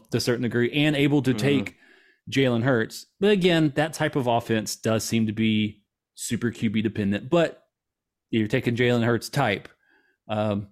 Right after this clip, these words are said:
Speaker 1: who obviously put in a lot of work
Speaker 2: Well,
Speaker 1: and make
Speaker 2: but he's,
Speaker 1: him
Speaker 2: and he's
Speaker 1: into
Speaker 2: also running
Speaker 1: an
Speaker 2: the hell out of
Speaker 1: M V P.
Speaker 2: football.
Speaker 1: <laughs> Yeah.
Speaker 2: Yeah.
Speaker 1: Anyway,
Speaker 2: Yeah.
Speaker 1: that, that, that was a little side topic. Uh, hopefully this doesn't, like, a s-, you know, a Sooner Scoop article doesn't start, a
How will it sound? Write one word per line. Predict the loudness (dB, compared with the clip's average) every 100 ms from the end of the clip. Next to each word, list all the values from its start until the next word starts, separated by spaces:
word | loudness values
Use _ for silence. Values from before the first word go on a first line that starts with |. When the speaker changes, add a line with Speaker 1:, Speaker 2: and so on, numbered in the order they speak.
| _ -2
Speaker 1:
who | 0 0 -4 -2
obviously | 0 0 0
put | 0
in | 0
a |
lot | 0 0
of |
work | 0 2
Speaker 2:
Well, | 4 4
Speaker 1:
and | 4
make | 2
Speaker 2:
but | 2
he's, | 2
Speaker 1:
him | 2
Speaker 2:
and | 2
he's |
Speaker 1:
into | 2
Speaker 2:
also | 2 2
running | 0 0 2
Speaker 1:
an | 2
Speaker 2:
the |
hell | 2 4
out | 4
of |
Speaker 1:
M |
V | 2
P. |
Speaker 2:
football. | 0 -2 0 -2 -2 -4 -4 -8 -8 -18
Speaker 1:
<laughs> | -18 -20 _ -10 -4
Yeah. | -2 -4 -16 -18 -20 -20 _ -8
Speaker 2:
Yeah. | -6 -6 -10 -16 _ _ _ _ _ _ _ _ -20 -20 _ _ _ _ _ -2
Speaker 1:
Anyway, | 0 2 0
Speaker 2:
Yeah. | 0
Speaker 1:
that, | 0 2
that, | 2 2
that | 2
was | 4
a | 4
little | 4
side | 2 0 0
topic. | 0 0 -2 -4
Uh, | -2 0 2
hopefully | 0 0 0 0 0 -2 -10 _ -6
this | -4
doesn't, | -2 -2 -2 -4
like, | -6 -6
a |
s-, | -8 -8 -6
you | -4
know, | -4
a | -6
Sooner | -4 -2 -2
Scoop | -4 -6 -2
article | -4 -4 -4
doesn't | -6 -6 -8
start, | -4 -4
a | -4